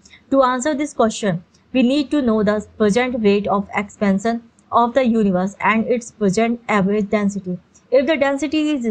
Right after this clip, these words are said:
less than a certain critical value determined by the rate of expansion, the gravitational attraction will be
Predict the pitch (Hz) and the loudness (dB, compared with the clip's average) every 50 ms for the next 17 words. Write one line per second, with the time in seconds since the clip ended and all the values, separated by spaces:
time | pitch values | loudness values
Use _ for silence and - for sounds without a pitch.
0 | 202 190 202 202 196 202 220 240 247 240 247 240 233 240 254 240 - 220 196 190 | -4 -2 -2 0 2 2 2 0 0 0 0 0 0 0 -2 -2 -2 -2 -2 0
1 | 208 220 214 196 196 - _ _ _ _ _ _ _ _ _ _ _ _ _ - | -2 -2 -2 -4 -4 -6 _ _ _ _ _ _ _ _ _ _ _ _ _ -20
2 | - - - _ 247 240 - 226 269 262 269 233 233 196 180 180 196 208 196 220 | -20 -20 -4 _ 2 2 2 2 0 0 0 0 0 0 2 0 0 0 0 0
3 | 214 247 269 262 262 262 269 277 285 294 285 - _ _ _ - _ - 214 220 | 0 0 0 0 0 0 0 0 -2 -4 -8 -10 _ _ _ -16 _ 0 0 2
4 | 226 226 247 247 214 220 226 247 226 254 240 220 - - 233 220 - - - 196 | 2 2 2 0 2 2 0 0 0 -2 -2 -2 -4 -4 -6 -6 -6 -4 0 0
5 | 185 180 180 196 214 220 220 220 214 233 226 202 240 247 254 254 277 277 285 285 | 0 0 0 -2 -4 -6 -4 -2 0 0 2 2 0 0 0 -2 -2 0 0 0
6 | 277 277 294 302 - - 233 226 208 - 196 185 185 - 233 226 220 214 240 240 | 0 -2 -4 -8 -4 -4 -4 -4 -2 -2 -2 -2 -2 -4 -2 -2 0 0 0 0
7 | 226 196 220 233 240 240 233 | 0 0 0 0 -2 -4 -8